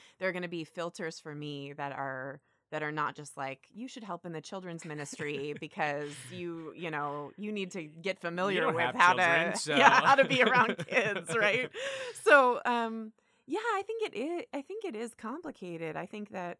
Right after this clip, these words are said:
Speaker 1: um, I think we are stewarding our lives, our time, our resources, and we wanna do that authentically and well. Um, but I think that sometimes there are scripts about what that should look like for someone who's single that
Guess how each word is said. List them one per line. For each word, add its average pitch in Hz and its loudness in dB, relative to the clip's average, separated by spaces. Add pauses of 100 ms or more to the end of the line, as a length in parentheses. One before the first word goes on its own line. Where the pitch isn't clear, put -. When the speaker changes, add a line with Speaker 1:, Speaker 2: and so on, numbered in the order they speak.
(120)
Speaker 1:
um, 165 -10 (760)
I 190 -8
think 214 -8
we 214 -8
are 175 -2
stewarding 214 -8
our 226 -6
lives, 180 -6
our 151 -10
time, 170 -10
our 151 -12
resources, 165 -12
and 160 -16
we 151 -10
wanna 156 -12
do 156 -14
that 147 -12 (100)
authentically 196 -12
and - -20
well. 214 -6 (420)
Um, 151 -8 (880)
but 190 0
I 175 -2
think - -10
that 156 -6
sometimes 160 -10
there 156 -12
are 151 -12
scripts - -12
about 143 -10
what 156 -12
that - -14
should - -18
look - -20
like - -16
for - -20
someone 160 -18
who's 160 -20
single 147 -16
that 147 -16